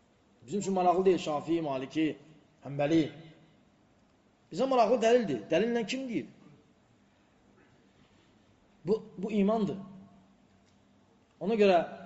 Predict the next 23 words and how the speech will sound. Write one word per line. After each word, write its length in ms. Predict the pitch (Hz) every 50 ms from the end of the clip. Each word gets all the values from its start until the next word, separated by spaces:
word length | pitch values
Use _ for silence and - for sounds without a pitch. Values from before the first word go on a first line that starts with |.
| - - - - -
dəlil, 380 | 190 185 202 247 269 269 262 247 - - - - - - _ - _ _ _ _ _ -
dəlil 300 | 151 165 180 170 147 -
Kəbə 300 | - 156 147 147 151 185 -
kimidir? 380 | - 160 165 175 156 135 - - - - - - _ _ _ _ _ _ _ _ _ _ _ _ _ _ _ _ _ _ _ _ _ _ _ _ -
Kəbəyə 440 | - - 185 190 202 196 220 240 269 247
çatmamışa 600 | - 262 247 - 214 220 208 196 185 - 226 214
qədər 460 | 180 190 180 175 190 208 226 247 254 - - - - - - - - _ _ _ -
biri 160 | 165 190 190
telefonla 460 | 196 180 165 143 160 180 185 185 180 175
qiblə 300 | 175 175 165 175 175 175
axtarır, 500 | 160 139 170 175 170 165 175 175 175 165 131
biri 160 | 135 143 156 151
adamdan 340 | 143 135 151 147 151 160 160
soruşur, 260 | 147 160 147 143 156
"Siz 180 | 147 156 151 151
də 80 | 165 147
qiblə 220 | 151 151 165 160
o 40 | 156
tərəfədir?" 520 | 165 170 165 147 170 165 165 170 170 170 160 - - - - _ _ _ _ -
Biri 120 | 143 151
saatında, 600 | 147 - 156 147 139 135 139 143 139 139 139 160 170 175 175 - - - - - - - - - - - - - - -
aydındır, 400 | - 139 151 165 202 202 185 202
soruşa-soruşa. 720 | 202 202 - 196 185 - 262 226 202 220 190 156 - 151